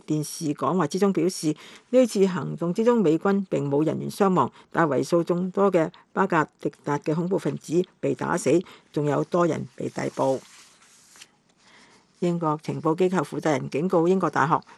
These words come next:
北京利用中國留學生從事間諜活動，使到呢啲大學嘅研究同計算機系統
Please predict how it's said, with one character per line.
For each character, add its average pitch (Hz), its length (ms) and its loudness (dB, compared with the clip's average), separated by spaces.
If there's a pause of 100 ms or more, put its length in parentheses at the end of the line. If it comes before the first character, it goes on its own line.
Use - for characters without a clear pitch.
(120)
北 226 100 -4
京 233 220 4
利 160 100 4
用 160 220 0
中 214 240 2
國 170 180 0
留 135 100 2
學 143 120 0
生 214 260 4
從 120 240 -4
事 - 300 -4
間 156 280 2
諜 143 140 -4
活 143 120 -2
動， 147 260 -4 (260)
使 156 240 -2
到 160 140 2
呢 170 100 4
啲 180 200 4
大 151 220 -4
學 156 100 -2
嘅 156 200 -2
研 147 260 -4
究 175 220 2
同 147 260 -4
計 170 220 0
算 175 320 0
機 208 180 6
系 202 100 0
統 160 280 -2